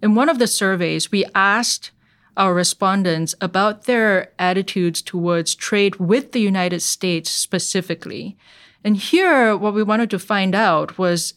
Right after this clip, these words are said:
whether or not this turn towards protectionism that we were tracking was entirely driven by this desire to just retaliate against the United States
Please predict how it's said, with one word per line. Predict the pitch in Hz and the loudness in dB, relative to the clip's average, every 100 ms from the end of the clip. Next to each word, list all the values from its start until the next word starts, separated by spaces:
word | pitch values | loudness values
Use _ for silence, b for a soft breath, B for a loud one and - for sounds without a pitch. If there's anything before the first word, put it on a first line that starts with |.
| _ | _
whether | 202 240 320 | -2 2 2
or | 254 | 4
not | 220 214 | 2 0
this | 190 - | -4 -4
turn | - 214 202 190 | -2 0 2 0
towards | 196 180 165 | 0 -2 -2
protectionism | - 165 214 214 - 185 165 160 160 | -6 -6 -4 -4 -2 -2 0 -2 -2
that | 151 | -2
we | 165 | -2
were | 160 | -6
tracking | 160 208 220 233 175 156 156 B B B | -4 -2 -2 -2 -4 -4 -8 B B B
was | 202 202 | 0 2
entirely | 196 - 240 277 302 277 214 | 0 0 0 2 2 2 0
driven | 165 180 190 240 277 254 | 0 0 0 0 2 0
by | - 196 233 | 0 0 2
this | 220 196 | 2 0
desire | 175 185 180 180 190 | 0 0 2 2 0
to | 185 175 | -2 -2
just | 175 | 0
retaliate | 170 170 - 165 170 160 - - | -2 -2 -4 -2 0 -2 -6 -8
against | 160 160 156 - | -6 -4 -4 -4
the | 175 | -2
United | 165 165 151 - | 0 0 -2 -4
States | - - 180 - - - | -8 -2 -2 -2 -8 -8